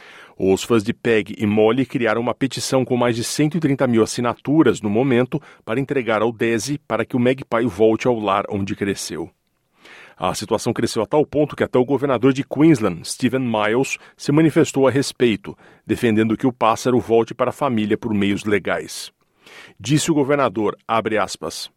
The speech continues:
"Acho que às vezes o bom senso precisa prevalecer, e se você olhar para a história, há um resultado melhor possível.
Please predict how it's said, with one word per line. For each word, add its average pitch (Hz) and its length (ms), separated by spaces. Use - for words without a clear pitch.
"Acho 190 280
que 135 80
às 113 180
vezes 117 320
o 131 80
bom 127 220
senso 127 340
precisa 127 380
prevalecer, 131 720
e 104 80
se - 100
você 110 260
olhar 110 280
para 107 160
a - 0
história, 123 560
há 123 100
um 131 60
resultado 127 520
melhor 117 240
possível. 90 600